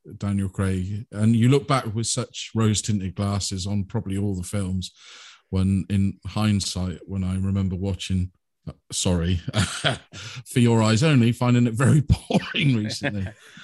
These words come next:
Speaker 1: But, you know, it's each their own. But yeah, definitely Moore.
Speaker 2: Yeah, I'm the same. Um,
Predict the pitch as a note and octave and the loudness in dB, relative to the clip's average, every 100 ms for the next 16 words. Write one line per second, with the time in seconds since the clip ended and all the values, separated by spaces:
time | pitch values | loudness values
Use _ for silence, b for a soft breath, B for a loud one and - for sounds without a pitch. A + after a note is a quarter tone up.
0 | B B B - E3 D#3 D#3+ - G#3 G3 | B B B 0 2 2 -2 -8 -4 0
1 | C3 C3+ C#3 C#3 C3 - - D#3 C#3 - | 2 2 0 -2 -6 -14 -12 -10 -10 -16
2 | - C3+ C3 A2+ C3+ G#2 - G2+ G2 A2+ | -14 -8 -6 -4 -6 -4 -2 -2 -2 -2
3 | - G#2+ G2 - A#2 - F#2+ F#2+ F2 F2 | 0 2 2 0 -4 -2 -2 -2 -2 -6
4 | - _ - B B _ _ B B - | -12 _ -20 B B _ _ B B -8
5 | G2 G2 - A#2 A2 G#2 - G2 G2 F#2 | -6 -6 -8 -8 -6 -8 -8 -8 -10 -16
6 | _ A2+ A2+ A2+ A2+ | _ -4 -2 -2 -4